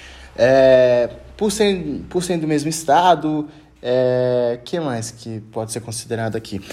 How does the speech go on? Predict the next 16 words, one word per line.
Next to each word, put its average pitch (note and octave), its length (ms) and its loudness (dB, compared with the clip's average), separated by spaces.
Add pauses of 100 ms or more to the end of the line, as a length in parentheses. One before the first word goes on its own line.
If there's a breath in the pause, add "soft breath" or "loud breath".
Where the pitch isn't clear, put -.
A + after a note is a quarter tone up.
(200 loud breath)
Ah, D#3+ 100 2
tá, D#3+ 140 4
muitos F#3+ 340 0
jogadores D#3+ 440 4
que E3+ 120 -6
jogaram D#3 340 2
tanto G3+ 320 -2
no F#3+ 120 0
Flamengo D3+ 560 -2
quanto G3+ 260 -2
no F3 100 -2
Fluminense, C#3+ 680 -2 (320 loud breath)
é, G#2+ 100 -2
Romário, C3 880 2 (220 loud breath)
Dario B2 280 2
Conca, C#3+ 760 0